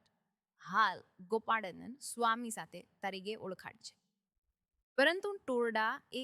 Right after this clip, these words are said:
એમનું જન્મસ્થળ છે અને આ જન્મસ્થળનો મહિમા અનેરો છે. અહીંયા ઘણા એવા પરચાઓ સાંભળવા મળ્યા છે કે જે જોઈને અમારા દર્શક મિત્રો ચકિતમાં થઈ જશે. કેટલા જ માટે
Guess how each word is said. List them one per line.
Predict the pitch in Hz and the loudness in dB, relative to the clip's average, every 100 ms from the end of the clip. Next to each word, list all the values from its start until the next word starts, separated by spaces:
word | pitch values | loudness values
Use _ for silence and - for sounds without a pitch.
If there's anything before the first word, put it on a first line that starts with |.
| 226 | -6
એમનું | 226 220 262 202 | -8 -8 -10 -10
જન્મસ્થળ | 196 196 202 196 - - | -8 -8 -8 -10 -14 -18
છે | - - _ _ _ _ _ _ _ _ _ _ _ | -20 -20 _ _ _ _ _ _ _ _ _ _ _
અને | - 202 196 - | -8 -6 -4 -2
આ | 190 | -2
જન્મસ્થળનો | 185 214 233 196 - 165 - 262 196 185 | -2 -8 -8 -8 -10 -10 -8 -8 -8 -6
મહિમા | 190 202 220 208 202 - _ | -4 -2 -2 -2 -2 -8 _
અનેરો | - 190 175 - | -10 -10 -12 -16
છે. | - - _ _ _ _ _ _ _ _ _ _ _ _ _ - | -16 -18 _ _ _ _ _ _ _ _ _ _ _ _ _ 0
અહીંયા | 247 277 311 226 | 2 4 2 -2
ઘણા | 196 226 262 | -4 -2 0
એવા | 240 214 262 277 _ | -2 -2 -2 -2 _
પરચાઓ | 214 208 - 269 247 247 | -4 -4 -4 -2 -2 -2
સાંભળવા | 233 196 190 190 208 202 | -2 -2 -2 -4 -2 -4
મળ્યા | 190 190 190 | -4 -4 -6
છે | 196 208 - _ _ _ _ | -6 -8 -10 _ _ _ _
કે | 254 247 | 4 4
જે | 202 220 | 2 -2
જોઈને | 190 208 233 202 | -2 -6 -6 -8
અમારા | 190 190 208 214 214 | -8 -4 -2 -2 -4
દર્શક | 175 180 - 202 | -8 -8 -10 -12
મિત્રો | 208 - 262 | -14 -6 -4
ચકિતમાં | 247 - 196 214 196 185 | -4 -8 -10 -12 -12 -14
થઈ | - - | -14 -20
જશે. | - - - _ _ _ _ _ - _ _ - | -18 -16 -16 _ _ _ _ _ -20 _ _ -2
કેટલા | 269 262 254 247 | -2 4 4 4
જ | |
માટે | 226 208 196 | -2 -8 -8